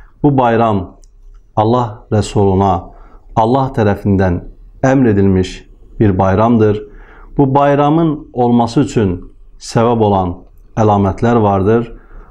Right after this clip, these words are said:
Onlardan biri də bu bayramda kəsilən qurbanlardır. Təbii ki, biz qurban kəsməklə, e,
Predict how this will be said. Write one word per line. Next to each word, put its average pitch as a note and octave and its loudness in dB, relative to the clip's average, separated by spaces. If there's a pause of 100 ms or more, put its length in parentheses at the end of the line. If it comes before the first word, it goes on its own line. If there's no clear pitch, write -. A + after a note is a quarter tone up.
(160)
Onlardan A2+ 2
biri G#2 2
də G#2+ 2 (560)
bu A2+ 2
bayramda G2 2
kəsilən G#2 0 (520)
qurbanlardır. F2 -2 (720)
Təbii F3+ 2
ki, E3 2 (360)
biz D3 0
qurban B2+ 0
kəsməklə, A#2+ 0 (720)
e, A2+ 0